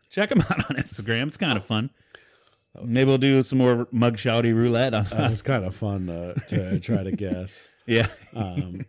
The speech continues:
Speaker 2: I feel like you should, when you do post that up there, you should leave it for, like, a good, maybe post it multiple times, like, let it,
Speaker 1: Yeah.
Speaker 2: let it flash up for a few seconds.
Speaker 1: Either that,
Speaker 2: Everybody
Speaker 1: or I could probably, I fig-, I'm sure I could probably
Speaker 2: crop
Speaker 1: change
Speaker 2: one
Speaker 1: the,
Speaker 2: and
Speaker 1: change the
Speaker 2: yeah.
Speaker 1: size of it and have it there in the center while we're,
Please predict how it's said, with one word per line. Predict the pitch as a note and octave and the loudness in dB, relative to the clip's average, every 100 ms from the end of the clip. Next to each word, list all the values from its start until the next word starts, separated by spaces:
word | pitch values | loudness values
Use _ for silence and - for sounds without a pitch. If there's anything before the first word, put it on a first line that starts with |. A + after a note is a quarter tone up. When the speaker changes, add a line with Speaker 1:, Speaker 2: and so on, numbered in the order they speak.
| - | -10
Speaker 2:
I | |
feel | G#2 C#3+ | -2 0
like | B2+ | 2
you | G#2+ | -2
should, | G#2 F#2+ G2+ | -6 -8 -8
when | A2 G#2+ | -6 -4
you | F#2 | -4
do | A2+ A2+ | -2 -2
post | A#2+ A2+ | -2 -4
that | A#2+ A2 | -4 -4
up | A#2 | -4
there, | A#2+ A2+ | -4 -4
you | A2 | -4
should | G#2 F2 | -6 -6
leave | G#2 G2 | -4 -4
it | F#2+ - | -6 -10
for, | G2 F#2 | -10 -8
like, | F2 F2 _ | -10 -12 _
a | F2+ | -12
good, | F#2+ F#2+ F#2 _ _ _ | -8 -8 -10 _ _ _
maybe | A2+ A#2+ | -2 2
post | C3 A#2 | 2 0
it | G#2 | -4
multiple | G2 G2 G2 F#2+ | -4 -4 -4 -6
times, | G#2 F#2+ G#2+ | -6 -4 -4
like, | G2+ | -6
let | F#2 F#2 | -6 -6
it, | B2+ | 0
Speaker 1:
Yeah. | A2+ G#2+ | 2 2
Speaker 2:
let | G#2 G2+ | 0 -4
it | |
flash | - G#2 F#2+ | -4 -4 -4
up | G#2+ F#2+ | -6 -6
for | A2 | -6
a | G2+ | -4
few | A2+ | -4
seconds. | G#2+ A#2+ A2 A2 | -2 -2 -4 -2
Speaker 1:
Either | A#2 C3+ B2 | 4 6 6
that, | B2 | 6
Speaker 2:
Everybody | A#2+ | 6
Speaker 1:
or | A2+ | 6
I | G#2+ | 2
could | F#2+ | 0
probably, | A2+ A2 A2 | 0 2 0
I | |
fig-, | G2+ - A#2+ | -4 -4 -4
I'm | A#2 G2 | -4 -8
sure | - B2 | -6 -2
I | A2+ | -2
could | G2+ | -2
probably | A2 G#2 F#2+ F2 - _ - - E2+ - | -2 0 0 -2 -8 _ -10 -10 -16 -10
Speaker 2:
crop | - F2 | -8 -2
Speaker 1:
change | A#2+ A2 | 2 2
Speaker 2:
one | F#2+ | 2
Speaker 1:
the, | G2 | 0
Speaker 2:
and | - | 2
Speaker 1:
change | C3 | 2
the | G2 | 2
Speaker 2:
yeah. | F2 | -2
Speaker 1:
size | G2+ G2+ G2 | 0 2 2
of | G2+ | 2
it | G2 | 0
and | G2 | -2
have | G#2 G2+ | -2 -2
it | G2+ | 0
there | G#2 | 2
in | G2 | 2
the | F#2+ | 0
center | - G2+ G2 F#2 | -2 0 2 2
while | F#2 F#2 | 0 -2
we're, | F#2 F2+ | -2 -4